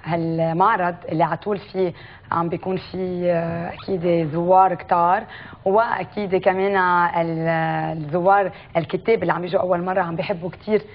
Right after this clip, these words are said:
لبنان، وعم بيوعدونا، آه، كمان من منبر كتاب إنه يرجعوا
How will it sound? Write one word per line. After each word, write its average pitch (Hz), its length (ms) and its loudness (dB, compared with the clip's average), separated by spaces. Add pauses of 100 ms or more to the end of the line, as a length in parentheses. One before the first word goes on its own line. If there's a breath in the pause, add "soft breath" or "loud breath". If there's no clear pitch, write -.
(360 loud breath)
لبنان، 196 720 2
وعم 180 400 2
بيوعدونا، 175 840 0 (480 loud breath)
آه، 170 720 2
كمان 175 480 0
من 175 320 0
منبر 180 240 2
كتاب 190 400 -2
إنه 175 200 -4
يرجعوا 170 520 2